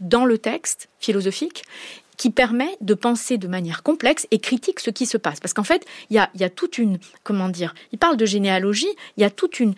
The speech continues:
il y a des lignes de fracture, comme il dit, il y a des lignes de force à l'intérieur des concepts philosophiques, à l'intérieur des textes philosophiques, qui nous permettent de repenser, pas pour les détruire, mais pour en comprendre les tenants et les aboutissants, des concepts comme celui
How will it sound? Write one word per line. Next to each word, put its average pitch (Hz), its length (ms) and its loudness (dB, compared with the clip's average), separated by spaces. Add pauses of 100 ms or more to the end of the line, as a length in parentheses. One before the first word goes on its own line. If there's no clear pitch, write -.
il - 60 -2
y 220 40 4
a 214 40 4
des 240 100 4
lignes 330 280 4
de 247 80 6
fracture, 190 560 -4
comme 180 180 -6
il 165 60 -6
dit, 175 220 -8
il 196 40 2
y 208 40 4
a 185 40 6
des 214 100 4
lignes 320 220 4
de 240 80 8
force - 480 -6 (200)
à 196 100 2
l'intérieur 269 500 4
des 196 100 -2
concepts 170 360 -6
philosophiques, 170 600 -10 (220)
à 180 100 0
l'intérieur 247 520 4
des 190 80 -6
textes - 320 -6
philosophiques, 185 600 -6 (240)
qui 254 120 2
nous 247 140 6
permettent 240 380 0
de 208 80 4
repenser, 220 600 2 (220)
pas 370 120 4
pour 226 200 -4
les 190 120 0
détruire, 196 480 -2
mais 170 120 -4
pour 165 300 -8
en 165 100 -6 (100)
comprendre 277 680 0
les 165 100 -4
tenants 214 340 0
et 180 40 -4
les 175 160 -4
aboutissants, 170 580 -6 (360)
des 214 300 4
concepts 220 580 -2
comme 190 200 0
celui 185 400 -2